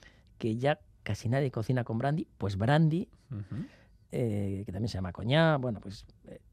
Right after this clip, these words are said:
Speaker 1: eh, un poquito de salsa de tomate, que puede sustituirse con, por un poquito de ketchup.
Speaker 2: Salsa de tomate o ketchup, pues vale.
Speaker 1: Y entonces la, la clave es naranja, mayonesa, tomate, brandy, sal, ojo y, atención,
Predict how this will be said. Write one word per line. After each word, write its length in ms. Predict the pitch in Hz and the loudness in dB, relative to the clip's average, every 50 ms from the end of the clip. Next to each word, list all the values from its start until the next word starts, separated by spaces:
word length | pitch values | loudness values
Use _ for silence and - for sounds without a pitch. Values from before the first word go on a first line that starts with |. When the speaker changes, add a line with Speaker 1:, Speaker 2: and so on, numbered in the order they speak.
| - - | -20 -10
Speaker 1:
eh, 320 | - 113 113 110 117 - _ | -4 -2 -2 -2 -2 -2 _
un 100 | 147 143 | 0 2
poquito 320 | 151 139 147 147 - 127 | 4 2 2 4 4 4
de 120 | 120 120 113 | 4 2 0
salsa 400 | - - - 160 151 - - 120 | 0 2 2 2 2 2 2 2
de 120 | 131 139 | 2 2
tomate, 460 | - 120 117 139 151 - - 160 208 - _ _ - - _ | 2 2 2 2 2 0 -2 -4 -4 -4 _ _ -20 -10 _
que 120 | - 120 | 0 0
puede 320 | 117 - - 170 175 175 147 | 0 4 6 6 8 8 6
sustituirse 680 | - - 127 - 143 - - 143 147 - - 123 104 | 4 0 -2 -2 -2 0 0 0 0 0 -2 -4 -4
con, 160 | - - - | -2 -6 -6
por 140 | 123 104 117 | -6 -4 -4
un 80 | 123 | -4
poquito 300 | 139 - 123 123 - 131 | -4 -4 -6 -2 -2 -2
de 80 | 117 110 | -2 -2
ketchup. 380 | - 101 101 - - - 175 - - - - _ _ - _ _ _ _ - - - - | -2 -4 -8 -4 0 0 0 0 0 -12 -20 _ _ -20 _ _ _ _ -20 -20 -20 -20
Speaker 2:
Salsa 320 | - - - 110 107 104 104 | -18 -12 -10 -8 -6 -6 -6
de 100 | 92 90 | -6 -4
tomate 320 | 98 95 98 98 - 101 | -4 -4 -4 -4 -4 -6
o 80 | 85 80 | -6 -2
ketchup, 360 | - 117 113 - - 160 143 | -2 -4 -4 -2 -4 -4 -4
pues 140 | 135 120 80 | -4 -6 -6
vale. 220 | 80 90 143 175 170 - _ - _ _ | -4 -4 -4 -4 -6 -8 _ -20 _ _
Speaker 1:
Y 80 | - 113 | 0 0
entonces 360 | 117 - 139 139 - 156 156 | 4 4 4 4 4 2 2
la, 160 | - 98 - | 2 -4 -4
la 220 | - 117 113 117 120 | -2 0 0 0 2
clave 320 | - 135 143 131 107 92 | 4 4 4 4 2 0
es 180 | 95 - - _ _ _ _ - - | -2 -6 -8 _ _ _ _ -12 -2
naranja, 600 | - 110 117 120 135 135 123 - - - - - - - _ _ _ _ - - _ _ _ _ - | 0 2 4 6 6 4 4 0 -2 -10 -12 -12 -18 -20 _ _ _ _ -20 -20 _ _ _ _ -2
mayonesa, 560 | 101 101 104 107 117 117 104 - - - - - - _ _ _ _ _ _ _ | 0 2 2 4 4 2 2 -2 -8 -18 -20 -20 -20 _ _ _ _ _ _ _
tomate, 440 | _ - 107 117 117 107 - - _ _ _ _ _ _ _ _ - _ - - | _ 0 2 2 2 0 -2 -12 _ _ _ _ _ _ _ _ -20 _ -4 2
brandy, 380 | 120 147 170 185 196 214 - - _ _ | 2 4 4 4 2 0 -6 -8 _ _
sal, 360 | - - - 160 196 226 - _ _ - | -10 0 2 2 2 2 -4 _ _ 0
ojo 340 | - 156 - - - - - _ _ - | 0 0 2 0 -4 -4 -6 _ _ -4
y, 160 | - 180 - | -4 -2 0
atención, 420 | 139 117 - 127 120 - 165 170 | 0 0 0 0 0 2 2 2